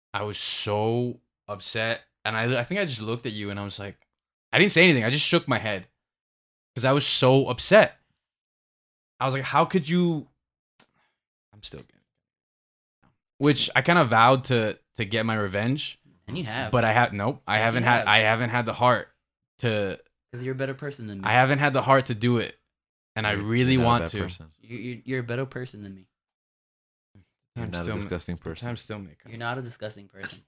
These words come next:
Speaker 1: But agreed. This, wh-, I mean, when I saw it with all the, the normal people,
Speaker 3: Mm-hmm.
Speaker 1: opening night,
Speaker 3: Yeah, the plebs.
Speaker 1: it was, it was packed. It was a packed house. This was such an event that,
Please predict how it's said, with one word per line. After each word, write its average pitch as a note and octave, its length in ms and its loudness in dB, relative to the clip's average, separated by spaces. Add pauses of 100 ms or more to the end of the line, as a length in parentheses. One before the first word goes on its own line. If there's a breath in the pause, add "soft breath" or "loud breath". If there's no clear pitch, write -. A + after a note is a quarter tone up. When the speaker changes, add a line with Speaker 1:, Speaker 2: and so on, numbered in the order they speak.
(120)
Speaker 1:
But C#3 320 4 (460)
agreed. B2 500 0
This, B2 280 -4
wh-, B2+ 200 -4
I B2 40 -2
mean, A#2 360 -2
when A#2+ 140 -8
I A2+ 100 0
saw A2 280 0
it F#2 80 -4
with G2+ 180 -8
all A2 160 0
the, G2+ 240 -4
the A2+ 100 -8
normal G#2 460 -6
people, F#2 480 -12 (100)
Speaker 3:
Mm-hmm. F#2+ 280 -18 (540)
Speaker 1:
opening G2+ 340 -4
night, G#2+ 360 -6 (280)
Speaker 3:
Yeah, D#2+ 160 -12
the D#2 100 -14
plebs. D#2+ 520 -14 (120)
Speaker 1:
it A2+ 80 -6
was, C#3 400 -4 (180)
it - 40 -8
was A2+ 140 -6
packed. A2+ 420 0
It - 20 -12
was G#2+ 140 -8
a A2 40 -8
packed G#2+ 300 -4
house. G#2 200 -2
This A2+ 160 -6
was A#2 180 -2
such - 500 -4
an A#2 80 -2
event G2 540 -8 (420)
that, G#2 300 -2